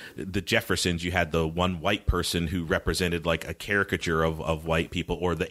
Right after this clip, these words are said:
Asian person. Uh, and they, they played those, the caricatures of each other versus real, true characters and real, true people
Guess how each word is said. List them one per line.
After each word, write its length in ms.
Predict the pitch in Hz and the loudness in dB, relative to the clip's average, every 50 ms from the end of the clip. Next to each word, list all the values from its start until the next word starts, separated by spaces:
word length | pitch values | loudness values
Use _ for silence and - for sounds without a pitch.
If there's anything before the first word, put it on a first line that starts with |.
| - 104 | 0 0
Asian 320 | 113 110 92 87 87 85 | 0 0 0 -2 -4 -4
person. 480 | 82 - 80 78 - - 80 78 73 71 - - - - - - | -2 -2 0 0 0 0 0 0 -2 -4 -8 -10 -12 -12 -10 -8
Uh, 100 | 82 80 | -4 -2
and 160 | 98 101 92 | 0 0 2
they, 140 | 90 90 85 80 - | 2 0 0 0 -2
they 120 | - 87 | -2 -2
played 340 | 82 - - 98 95 95 82 | -2 0 0 0 0 0 0
those, 340 | 95 90 87 85 85 82 - - - - - - - | 0 0 2 0 0 -2 -6 -12 -16 -18 -18 -14 -4
the 160 | 95 92 92 | -2 0 0
caricatures 800 | - - - 120 113 117 113 - 92 - - 90 85 80 78 85 | 0 0 0 2 2 2 2 0 -2 0 0 0 2 2 2 0
of 100 | 78 80 | 0 0
each 200 | 80 80 - - | -2 -2 0 0
other 200 | 82 78 78 80 | 2 2 0 -2
versus 640 | 78 - 95 90 85 - - 87 85 82 80 76 - - - - - | 0 2 2 2 2 2 2 2 2 2 0 0 -4 -8 -14 -16 -14
real, 420 | - 92 92 101 101 98 92 90 87 | -12 -6 -2 0 2 2 2 2 0
true 760 | - - - - - 110 113 117 107 98 90 85 82 85 80 _ _ _ | -2 -6 -8 -6 -2 0 0 2 2 2 0 -2 -6 -8 -10 _ _ _
characters 640 | - - 98 87 87 85 - - 92 85 82 82 87 | -4 0 2 2 2 0 -2 -2 0 0 2 2 0
and 180 | 80 82 82 | 0 0 0
real, 240 | 90 95 92 87 85 | 2 2 2 2 0
true 480 | - - - - 110 107 95 87 85 80 | -2 -6 -4 0 2 4 4 2 0 -2
people 640 | - - - 92 85 - - 85 78 76 76 78 | -2 -2 -2 -2 -2 0 2 2 2 2 2 0